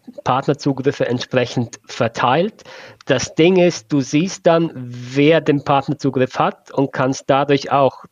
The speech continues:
der Partner kann dadurch auch entsprechend seine Mitarbeiter für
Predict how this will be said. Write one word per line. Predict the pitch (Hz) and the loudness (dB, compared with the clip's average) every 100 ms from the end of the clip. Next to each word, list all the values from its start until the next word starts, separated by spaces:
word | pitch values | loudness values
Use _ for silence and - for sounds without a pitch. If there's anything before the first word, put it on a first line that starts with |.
| - | -4
der | |
Partner | 123 143 143 143 | -2 0 0 0
kann | - 127 | -2 -2
dadurch | 123 127 135 123 - | 0 2 2 0 2
auch | 127 123 - - - - | 2 2 -2 -20 -20 -18
entsprechend | - 131 - 131 139 135 | -6 -6 0 0 0 -2
seine | 131 127 | 0 4
Mitarbeiter | 131 160 160 143 143 139 | 2 2 0 2 0 0
für | 127 - - 143 151 151 | -4 -10 -2 2 4 2